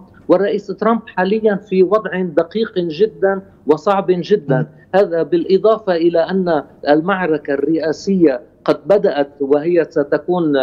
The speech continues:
Speaker 1: والانتخابات ستجري في الرابع من نوفمبر من العام القادم، وترامب يركز كثيرا على معركته الرئاسية،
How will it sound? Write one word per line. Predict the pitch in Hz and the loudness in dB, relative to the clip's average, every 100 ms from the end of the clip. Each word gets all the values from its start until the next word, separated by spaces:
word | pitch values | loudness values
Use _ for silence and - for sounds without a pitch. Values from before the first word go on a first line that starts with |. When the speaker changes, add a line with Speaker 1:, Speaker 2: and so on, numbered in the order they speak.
| 117 - _ | -2 -10 _
Speaker 1:
والانتخابات | 139 147 160 165 170 156 180 175 | 0 0 0 -4 -2 0 0 -2
ستجري | - 151 170 156 156 | -4 -2 -2 0 -2
في | 147 151 | 0 0
الرابع | 147 175 196 147 135 | 2 2 2 0 0
من | 143 147 | 0 0
نوفمبر | 147 147 175 202 156 143 | 0 0 -2 -2 0 -2
من | 143 139 | -4 -4
العام | 135 127 160 147 | -2 0 -2 -2
القادم، | 135 160 190 190 220 220 - - - | -2 0 0 0 -2 -6 -20 -12 0
وترامب | 165 165 185 196 190 - | 0 0 -4 -4 -6 -4
يركز | 160 202 208 - 160 143 147 143 | -2 -2 -4 -8 -10 -4 -6 -4
كثيرا | 139 - 190 208 | -8 0 2 2
على | 196 160 170 170 | 0 -4 -4 -2
معركته | 165 156 165 170 170 160 165 - | -2 -2 -2 -4 -4 0 2 2
الرئاسية، | 156 156 151 147 - 180 185 202 | 2 2 0 -2 -4 -2 0 -2